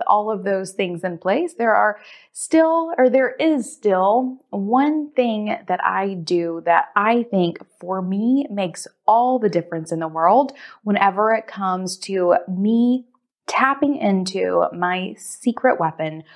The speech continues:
for making these major decisions in my business. And that secret weapon is my boss friends. Because I can know the numbers all day long. I can check in with my gut and my values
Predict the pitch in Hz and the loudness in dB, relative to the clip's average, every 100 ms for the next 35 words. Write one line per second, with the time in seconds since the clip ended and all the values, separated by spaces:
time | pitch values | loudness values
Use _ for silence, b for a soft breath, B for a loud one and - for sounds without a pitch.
0 | b _ 185 185 190 233 240 226 196 180 | b _ 2 2 4 4 2 0 -2 -4
1 | 175 156 - 185 180 190 202 190 208 202 | -4 -6 -8 -8 0 2 2 0 0 0
2 | 185 - 156 180 208 247 240 - 165 165 | -4 0 0 2 2 2 0 -2 -4 -4
3 | 165 - - 143 - - - _ b b | -6 -8 -12 -16 -18 -20 -20 _ b b
4 | b - 175 170 170 - 202 226 277 208 | b -2 2 4 2 0 -2 0 0 0
5 | 165 175 185 208 - _ _ _ - 165 | 0 -4 -6 -10 -16 _ _ _ -4 -4
6 | - 170 165 165 160 208 - - - - | -4 -8 -4 -4 -4 -8 -6 -4 -4 -6
7 | - - - - - B 233 285 285 - | -14 -18 -18 -20 -20 B 4 4 4 4
8 | 427 453 453 440 285 - 196 196 208 220 | 2 2 -2 2 2 2 2 4 4 4
9 | 208 175 165 170 165 - 170 160 151 160 | 2 2 2 -2 -4 -8 -8 -8 -6 -8
10 | 160 - - 185 185 220 226 269 226 - | -8 -8 -8 -6 0 0 2 2 2 -2
11 | 233 233 226 220 208 196 185 180 175 175 | -6 -2 -2 -2 -4 -6 -2 0 -2 -4
12 | B B 175 196 190 208 - 190 175 170 | B B 0 2 4 2 -2 -6 -4 -4
13 | 160 160 160 170 185 196 202 196 | -2 0 2 2 2 0 -4 -8